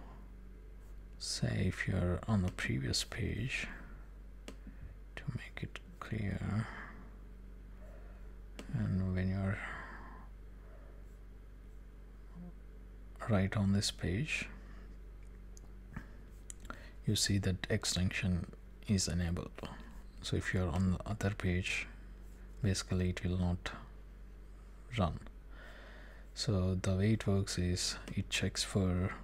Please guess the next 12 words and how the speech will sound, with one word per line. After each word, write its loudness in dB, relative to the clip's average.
this 4
particular 2
U 6
R 6
L 0
accessing 6
in 8
the 6
browser, 6
and 6
it 0
starts 2